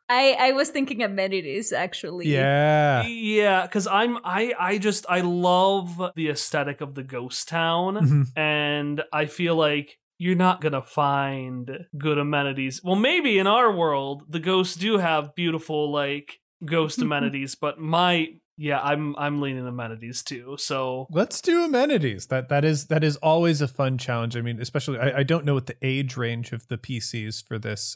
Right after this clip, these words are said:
Speaker 2: campaign are, but, like, if they're younger,
Speaker 1: <laughs>
Speaker 2: then boy howdy, is it always gonna be a disappointment to have bad amenities somewhere.
Speaker 1: They are definitely younger.
Speaker 2: Yeah.
Speaker 3: They're definitely younger, but I, I don't know if it would be them or our forty-year-old character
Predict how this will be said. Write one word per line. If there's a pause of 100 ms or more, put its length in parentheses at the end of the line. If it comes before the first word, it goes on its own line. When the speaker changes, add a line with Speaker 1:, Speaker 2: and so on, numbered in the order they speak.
Speaker 2:
campaign
are,
but,
like, (240)
if
they're
younger,
Speaker 1:
<laughs>
Speaker 2:
then (140)
boy
howdy,
is
it
always
gonna
be
a
disappointment
to
have
bad
amenities
somewhere. (200)
Speaker 1:
They
are
definitely
younger.
Speaker 2:
Yeah. (100)
Speaker 3:
They're
definitely
younger,
but
I,
I
don't
know
if
it
would
be
them
or
our
forty-year-old
character